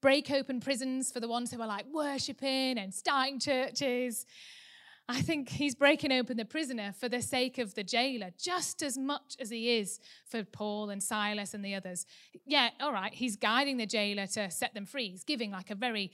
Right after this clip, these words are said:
very firm <laughs> sign, isn't he? But he doesn't tell these guys to run away. He doesn't tell them to escape. Something in them stays to speak to him, because if he would have taken his own life, that would have been the end for him. He would have been absolutely doomed. God wants to save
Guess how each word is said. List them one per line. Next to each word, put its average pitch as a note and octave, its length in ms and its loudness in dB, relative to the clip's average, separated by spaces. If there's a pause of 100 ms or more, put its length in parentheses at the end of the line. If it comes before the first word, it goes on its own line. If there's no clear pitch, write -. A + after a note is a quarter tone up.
(360)
very G#3 180 -2
firm G#3+ 520 -4
<laughs> - 0 -
sign, A#3 520 2
isn't A#3 220 0
he? F#3+ 160 -4
But A3+ 220 0 (280)
he C4+ 100 2
doesn't D4 260 0
tell C4+ 240 4
these A#3+ 180 0
guys G#3 280 0
to G#3 120 -4
run G#3+ 180 0
away. B3 480 0
He A3+ 60 -12
doesn't A3+ 200 -4
tell A3+ 120 -2
them G#3+ 120 -4
to G3+ 100 -8
escape. A3+ 380 -2 (200)
Something F#4+ 400 -6
in G4 120 -2 (100)
them G#3 260 0
stays C4 800 0
to B3 100 -6
speak C4+ 380 -4
to A3 140 -6
him, F#3 240 -8
because C4 240 -2
if D#4 100 0 (280)
he E4+ 120 4
would E4 120 2
have B3+ 80 -4
taken D4 280 0
his B3 120 0
own A3+ 140 2
life, A#3 400 -2
that E4 140 -2
would F#4 100 -2
have D4+ 60 -4
been E4+ 160 2
the C#4+ 180 -4
end G#4 360 0
for A3 80 -10
him. F#3 260 -8
He C#4 140 -4
would E4 120 -2
have C#4+ 120 -4
been B3 220 4 (440)
absolutely C#4+ 760 -2
doomed. G#3+ 520 -2 (380)
God F4+ 320 4
wants C#4+ 340 0
to - 120 -4
save C4+ 600 0